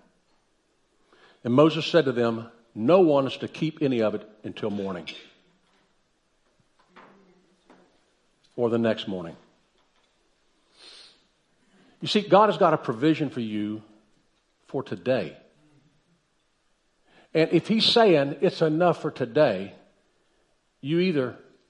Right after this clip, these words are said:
trust him and obey, or you don't. He, he doesn't want you to use it again, because what he's got tomorrow is better than what you got today.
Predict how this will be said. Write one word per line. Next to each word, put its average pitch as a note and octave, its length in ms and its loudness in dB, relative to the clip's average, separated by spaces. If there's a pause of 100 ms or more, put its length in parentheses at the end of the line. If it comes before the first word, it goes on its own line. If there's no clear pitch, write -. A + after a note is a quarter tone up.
(100)
trust - 360 -4
him F#3+ 260 -2 (340)
and B2 140 -2
obey, C3+ 500 2 (1500)
or D#3+ 140 4
you D#3 180 -4
don't. F3 400 -2 (2750)
He, F#3+ 100 0
he F#3 200 0
doesn't A#3 340 4
want A3 220 2
you G3 60 -4
to E3 80 -2
use E3+ 480 0
it F#3+ 180 2
again, C#3+ 540 2 (580)
because F#3 260 2
what A3 140 4
he's D#3 140 -2
got G3+ 240 4
tomorrow D#3+ 600 2 (460)
is D#3 160 2
better G#3+ 260 6
than D#3 140 0
what D3+ 200 0
you E3+ 60 -6
got B2+ 260 4
today. C#3 440 0